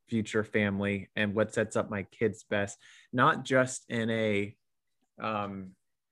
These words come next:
like, financial sense, obviously in a financial security sense is how I look at it, but not in a,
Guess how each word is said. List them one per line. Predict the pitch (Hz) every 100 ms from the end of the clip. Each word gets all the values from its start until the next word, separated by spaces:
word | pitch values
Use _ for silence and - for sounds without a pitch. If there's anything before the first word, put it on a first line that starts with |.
| _ _ _ _
like, | 120 113
financial | - 120 110 120 120 104
sense, | - 107 98 92 -
obviously | - 131 131 120 - 113 104 104
in | 113
a | 107
financial | 117 113 110 -
security | 107 98 - - - 110 120 143 156
sense | 160 - 170 180 -
is |
how | 160 160
I | 165
look | 165 170
at | 170 170
it, | 156
but | - 113
not | 117 120 127 -
in | 117
a, | 113 110 107 104